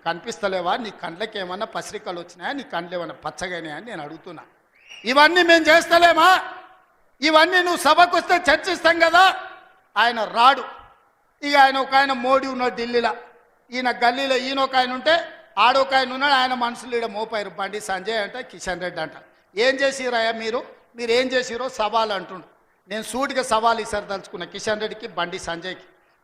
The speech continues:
రెండు వేల పద్నాలుగు, రెండు వేల పంతొమ్మిది, రెండు వేల ఇరవై మూడు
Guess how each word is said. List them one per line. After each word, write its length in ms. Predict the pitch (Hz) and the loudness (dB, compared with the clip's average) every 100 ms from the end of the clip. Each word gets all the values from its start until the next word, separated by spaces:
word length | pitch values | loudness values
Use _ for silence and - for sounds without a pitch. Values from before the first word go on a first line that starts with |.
| _ | _
రెండు 220 | 185 262 277 | -2 2 4
వేల 220 | 277 277 | 4 2
పద్నాలుగు, 580 | 269 262 262 262 254 208 - _ _ _ _ | 0 -2 2 2 2 -8 -18 _ _ _ _
రెండు 220 | 180 247 269 | -4 0 2
వేల 220 | 277 269 | 2 2
పంతొమ్మిది, 580 | 269 254 262 262 240 220 - _ _ - | 2 0 0 -2 -2 -6 -10 _ _ -8
రెండు 240 | 190 269 285 | -2 0 4
వేల 220 | 285 277 | 4 4
ఇరవై 440 | 262 262 269 277 | 2 2 2 2
మూడు 260 | 277 269 | 2 0